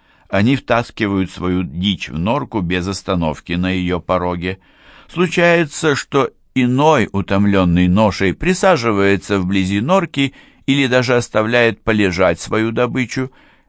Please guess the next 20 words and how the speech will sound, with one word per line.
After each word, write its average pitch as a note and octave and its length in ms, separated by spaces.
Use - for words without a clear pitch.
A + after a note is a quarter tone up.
Этими F#3+ 400
редкими C#3+ 460
случаями B2+ 680
я G2 320
и D#2+ 140
пользуюсь, D3 580
чтобы G#2+ 340
посмотреть, G2+ 640
как A2 320
нападает E2 600
охотник E2+ 680
на F#2 140
свою E2+ 360
дичь. E2+ 400
Тахит, A#2 560
лишённый F#2+ 640
добычи, C#2 680
сразу G2+ 560
замечает F2+ 800
подмен. D#2+ 640